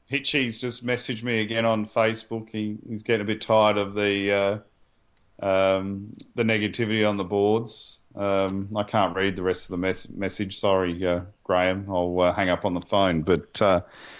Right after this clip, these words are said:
it's, um, I guess our form is a little bit symptomatic of the pre-season, isn't it? Because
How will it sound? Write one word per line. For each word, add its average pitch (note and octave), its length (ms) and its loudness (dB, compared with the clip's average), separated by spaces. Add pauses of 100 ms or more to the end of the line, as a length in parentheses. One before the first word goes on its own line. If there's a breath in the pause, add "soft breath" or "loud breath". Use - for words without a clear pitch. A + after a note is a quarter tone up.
(200 loud breath)
it's, - 540 2
um, A2 640 2 (640)
I D3 80 2
guess - 600 -2 (380 soft breath)
our C#3+ 120 2
form E3+ 580 2
is C3 160 0
a B2 60 -4
little D3 180 -2
bit D3 220 0
symptomatic B2+ 760 -2
of A2 160 -2
the G#2 80 -6
pre-season, G#2+ 720 -2
isn't G#2+ 180 -4
it? E2 180 -2
Because G#2 440 -4